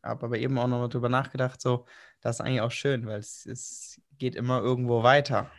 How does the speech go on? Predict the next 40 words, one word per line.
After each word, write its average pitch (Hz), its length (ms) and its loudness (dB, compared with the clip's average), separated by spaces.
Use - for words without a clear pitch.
ne? 135 240 -2
Und, 113 440 -2
äh, 113 220 0
es 135 140 -16
gibt 117 160 -6
immer 120 160 2
wieder 120 160 0
neue 123 320 2
Hürden, 127 320 0
die 120 100 -4
man 120 200 -2
so 120 100 -2
versucht 123 360 -4
anzugehen 131 680 2
und 117 120 2
man 117 120 0
lernt 120 260 2
dazu 131 480 0
und 120 120 0
man 113 240 -2
greift 123 340 0
auch 120 80 -2
sicherlich 120 400 -2
mal 123 80 0
in 113 60 2
die 113 80 -2
Schüssel 135 480 0
und 131 60 -6
sagt, 120 220 -4
„Ah, 123 180 6
shit, 143 300 -2
hätte 127 120 2
ich 127 80 -6
vielleicht 127 260 0
mal 120 160 2
ein 131 80 -10
bisschen - 260 -4
anders 143 340 2
gemacht.“ 147 440 -2
Ähm, 117 600 -2